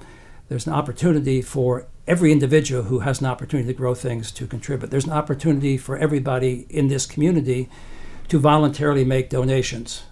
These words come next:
um, of, uh, food and foodstuffs to, um, to afac. Um, there are various food drives that, that are, that take place, um, uh, in Wa-, in, uh, in Arlington,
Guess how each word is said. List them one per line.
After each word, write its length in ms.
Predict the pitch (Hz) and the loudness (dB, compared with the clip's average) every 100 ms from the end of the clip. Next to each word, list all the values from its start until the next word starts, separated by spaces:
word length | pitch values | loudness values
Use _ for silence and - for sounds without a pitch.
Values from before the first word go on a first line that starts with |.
| - | -14
um, 420 | 127 110 110 104 107 | -10 -6 -6 -6 -8
of, 480 | 135 117 113 113 - | -6 -4 -6 -6 -6
uh, 200 | 120 110 | -6 -8
food 320 | - 147 143 | -2 0 0
and 80 | 113 | -2
foodstuffs 640 | 143 135 - 127 123 - - - - - - | -2 -2 -2 -6 -6 -10 -14 -16 -16 -16 -14
to, 540 | - 156 139 131 127 | -2 2 4 4 4
um, 340 | 120 113 117 - - | 2 0 -4 -8 -2
to 160 | 160 | 0
afac. 720 | 151 143 135 131 101 - - | 2 0 -2 -6 -8 -12 -12
Um, 480 | 139 113 113 110 107 - - - - | -8 -6 -4 -4 -4 -8 -16 -20 -10
there 120 | - 127 | -2 0
are 60 | |
various 260 | 131 135 113 | 4 2 2
food 240 | - 180 | 2 4
drives 560 | 156 156 147 160 160 - | 6 4 4 2 0 -4
that, 280 | 147 147 - | -6 -6 -6
that 120 | 131 | -4
are, 200 | 131 131 - | -4 -6 -10
that 220 | 127 117 | -10 -8
take 180 | 127 135 | -6 -4
place, 500 | - 151 151 - - | 2 2 2 -2 -4
um, 460 | 135 127 123 139 - - - | -4 -4 -4 -8 -12 -16 -8
uh, 200 | 127 113 | -6 -2
in 140 | 139 131 | 0 2
Wa-, 220 | 127 131 | 0 -2
in, 260 | 139 123 117 | -2 0 0
uh, 240 | 117 113 - | -4 -6 -4
in 180 | 127 | -2
Arlington, 520 | 123 127 139 139 165 | 0 2 2 0 -2